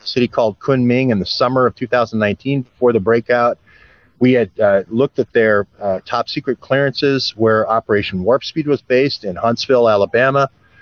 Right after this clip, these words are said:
We looked at their top secret clearances at the, uh, Spectrum Center. We published all the I P addresses, and we even went all the way back to when they originally got their, uh, D O D, uh, D I A, and F B I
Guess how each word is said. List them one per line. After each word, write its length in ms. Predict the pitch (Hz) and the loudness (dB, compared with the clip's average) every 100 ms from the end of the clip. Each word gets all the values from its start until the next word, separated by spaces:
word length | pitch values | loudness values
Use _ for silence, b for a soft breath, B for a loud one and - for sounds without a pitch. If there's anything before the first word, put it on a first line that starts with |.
| b - | b -2
We 80 | 120 | 0
looked 180 | 151 | 2
at 80 | 175 | -2
their 140 | 151 123 | -2 -4
top 260 | 170 190 | -4 -6
secret 320 | - 196 160 | -6 -8 -8
clearances 680 | _ 175 170 - 117 104 - | _ 0 0 -2 -2 -2 -4
at 140 | 101 | -6
the, 300 | - 107 104 | 0 2 2
uh, 140 | 101 95 | 2 0
Spectrum 460 | - 160 156 160 | 0 -2 -2 -4
Center. 480 | 131 - 143 147 147 - | -2 0 2 2 0 -2
We 120 | 110 | -4
published 360 | - 143 156 - | 0 0 0 2
all 200 | 135 147 | 2 4
the 100 | 143 | 2
I 120 | 135 | 2
P 180 | - 160 | 2 0
addresses, 560 | 120 110 110 117 110 - b b b b | 2 2 0 -2 -4 -10 b b b b
and 100 | 110 | 0
we 100 | 143 | 2
even 280 | 175 208 214 | 2 4 4
went 180 | 170 165 | 2 2
all 220 | 127 160 | 2 2
the 60 | 165 | 4
way 160 | 165 | 2
back 280 | 131 135 143 | 2 0 -2
to 100 | - | -4
when 100 | 127 | -2
they 100 | 120 | 0
originally 520 | 104 101 131 147 147 113 | 0 0 -2 0 0 2
got 320 | 123 127 - | 0 0 0
their, 280 | 110 104 95 | 0 2 0
uh, 200 | 104 101 | 0 2
D 240 | 95 123 131 | 2 2 2
O 120 | 123 | 2
D, 440 | 107 123 123 113 - _ _ _ _ - | 2 2 2 2 -2 _ _ _ _ -2
uh, 220 | 107 101 | 2 2
D 260 | 98 120 127 | 0 0 2
I 100 | 120 | 2
A, 380 | 117 117 120 113 | 4 4 2 -2
and 260 | 110 107 | -2 0
F 220 | 117 123 | 0 -2
B 160 | - 113 | 0 0
I 380 | 117 117 107 | 2 2 0